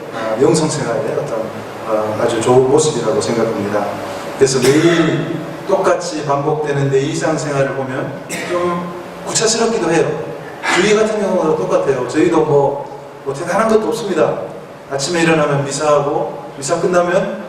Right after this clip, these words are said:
계속 묵상하겠습니까? 두 시간 동안? 아닙니다. 뭐 해야 돼요?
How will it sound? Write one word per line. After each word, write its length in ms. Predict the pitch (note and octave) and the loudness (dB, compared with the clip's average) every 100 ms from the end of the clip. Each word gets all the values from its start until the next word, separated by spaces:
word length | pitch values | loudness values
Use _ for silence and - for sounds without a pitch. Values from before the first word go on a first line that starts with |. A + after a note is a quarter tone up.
| - - - | -12 -14 -14
계속 560 | - - - - A2+ - | -10 -4 0 2 0 -4
묵상하겠습니까? 840 | - - - C#3 - D#3 E3+ - | 2 4 4 2 0 2 2 0
두 80 | - | -2
시간 280 | E3+ E3 | 0 0
동안? 360 | - C#3+ F#3+ - - - - - - - - - - | 2 2 0 -2 -10 -12 -12 -12 -12 -12 -10 -10 -4
아닙니다. 540 | - F#3 G3 D#3+ C#3+ - - - - - - | 0 4 4 4 2 0 -6 -8 -12 -14 -6
뭐 180 | C3 F#3+ | 4 4
해야 160 | G#3 F#3 | 6 2
돼요? 240 | - - | -2 -6